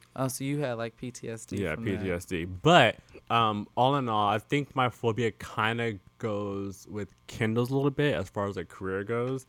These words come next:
Speaker 2: But my thing is more of, like, coming to a level ex-, of success and being bored. Like, that's one thing that I, like, don't want. And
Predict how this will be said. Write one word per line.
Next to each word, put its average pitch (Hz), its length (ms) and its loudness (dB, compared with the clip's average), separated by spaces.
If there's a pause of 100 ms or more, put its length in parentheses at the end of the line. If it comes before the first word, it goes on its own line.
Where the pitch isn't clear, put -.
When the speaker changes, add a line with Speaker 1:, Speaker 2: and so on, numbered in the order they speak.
(360)
Speaker 2:
But 107 220 -2
my 117 160 4
thing 123 300 -2
is 104 200 -4
more 101 640 -2 (140)
of, 90 260 -6
like, 90 480 -2 (240)
coming 110 540 -4
to 104 300 -8
a 98 40 -2
level 95 520 -2
ex-, - 540 -10 (100)
of 92 160 -6
success 110 720 -6
and 95 200 -8
being 87 320 -10
bored. 57 480 -4 (800)
Like, 95 260 -2 (140)
that's 104 320 0
one 104 160 -4
thing 92 240 -8
that 90 100 -10
I, - 140 -8
like, 69 180 -10 (320)
don't 85 240 -8 (100)
want. 55 360 -10 (500)
And 90 540 -4